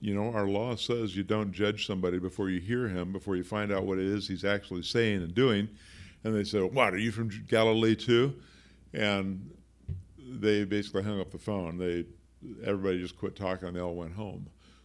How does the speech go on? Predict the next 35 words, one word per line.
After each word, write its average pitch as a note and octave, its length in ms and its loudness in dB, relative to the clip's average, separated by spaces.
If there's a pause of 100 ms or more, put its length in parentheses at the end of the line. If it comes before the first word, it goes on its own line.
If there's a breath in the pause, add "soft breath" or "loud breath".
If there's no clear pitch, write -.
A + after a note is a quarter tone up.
(140)
Well, G#2 360 -2 (160)
Jesus B2 420 0
was G2+ 180 -4
a F#2+ 40 -4
long, A2+ 380 -6
long A#2 240 -2
way B2 180 -4
from G2 200 -8
home. A2 420 -6 (680 soft breath)
And G2+ 160 0
what A2 200 4
he D#3+ 120 2
did A2 260 4
is G#2+ 80 -2
he A#2+ 60 0
went A#2 180 -2
and A2 100 -8
camped A#2 280 -4
out A#2+ 220 0
on G2 120 -2
the G2 80 -2
Mount G2+ 220 -2
of F#2+ 60 -4
Olives. G#2+ 500 -2
<clears throat> D3 420 -4
So A2+ 140 -2
that's A2+ 260 2
where A#2 140 6
we're G#2 80 4
starting G2+ 460 2
today G2+ 280 4
in F2+ 120 2
John G2 220 2
chapter G#2 400 2
eight. A2 360 4